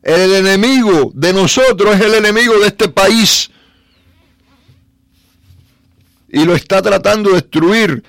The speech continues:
Miren, señores, me ponen el San Benito de terrorista, ¿eh? Pero al régimen de Cuba se lo quitan. Se lo quitan. Así que yo soy terrorista, pero el régimen de Cuba no.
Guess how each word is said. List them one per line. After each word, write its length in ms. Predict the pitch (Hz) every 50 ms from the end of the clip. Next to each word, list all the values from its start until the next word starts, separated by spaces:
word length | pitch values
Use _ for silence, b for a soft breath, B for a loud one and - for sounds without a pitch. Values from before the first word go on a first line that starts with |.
| B B B B B
Miren, 320 | - - 214 233 226 202
señores, 420 | 165 170 175 175 190 208 208 196 180
me 140 | 165 160 151
ponen 300 | - 202 220 220 220 214
el 120 | 202 180
San 360 | - - 190 175 170 170 160
Benito 340 | 160 160 160 190 220 190 214 208 196
de 80 | 180
terrorista, 720 | - 175 165 156 165 190 220 240 - - - 185 196 233 254
¿eh? 100 | 247 b b b b b b b b b b b b b b b _
Pero 180 | - 180 185 180
al 120 | 170 165
régimen 400 | 165 196 214 226 247 233 233 226
de 100 | 226 226
Cuba 240 | 180 233 269 262 226
se 100 | - 214
lo 140 | 190 190 185
quitan. 460 | - 254 247 202 208 160 127 107 - - _ _ _ _ _ _ _ _ _ _ _ _ _ _ _ _ _ _ _ _ _
Se 260 | - - - 180 185 185
lo 160 | 190 190 180
quitan. 380 | - 254 285 247 - 196 170
Así 200 | 156 131 - -
que 140 | 247 220 196
yo 140 | 185 208 220
soy 200 | - 269 285 277
terrorista, 460 | 247 285 277 262 262 269 240 269 233
pero 140 | 190 233 202
el 60 | 185
régimen 340 | 208 240 240 240 240 247 233
de 120 | 214 214
Cuba 280 | 175 214 254 240 240 208
no. 280 | 196 220 226 202 139